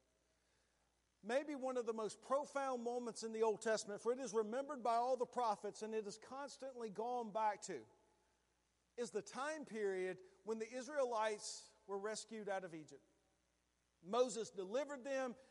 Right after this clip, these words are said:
and he brought the Hebrew people across a wilderness. But you need to understand something. They were slaves in Egypt for over four hundred some odd years. That had become their way of life.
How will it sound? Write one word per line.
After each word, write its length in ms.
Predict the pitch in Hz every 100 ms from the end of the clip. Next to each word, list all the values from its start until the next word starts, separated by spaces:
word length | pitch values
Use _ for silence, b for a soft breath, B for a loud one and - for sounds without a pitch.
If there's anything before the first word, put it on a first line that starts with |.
| B
and 100 | 214
he 80 | 214
brought 340 | 151 262 294
the 120 | 269 240
Hebrew 360 | 285 226 262
people 480 | - 254 233 254 233 226
across 540 | - 254 269 247 254 -
a 60 | 233
wilderness. 600 | 233 220 185 170 170 - B B -
But 180 | -
you 140 | 320 349
need 200 | 330 262
to 60 |
understand 640 | 247 233 208 - 247 226 202
something. 380 | 190 160 - - _ _ _ _ _ _ _ _ _ _ _ _ _ 165
They 160 | 247 339
were 120 | 311
slaves 540 | - 247 262 302 240
in 120 | 311 269
Egypt 320 | 214 269 285 - -
for 240 | 220 220 214 208
over 180 | 220 233
four 280 | - 254 254
hundred 320 | 277 262 240
some 200 | 254 247
odd 200 | 247 226
years. 320 | 247 208 107 - _ _ _ _ _ _ _ -
That 60 | 254
had 100 | 214
become 420 | 226 - 240 220
their 120 | 220
way 180 | 208 202
of 120 | 147
life. 120 | 156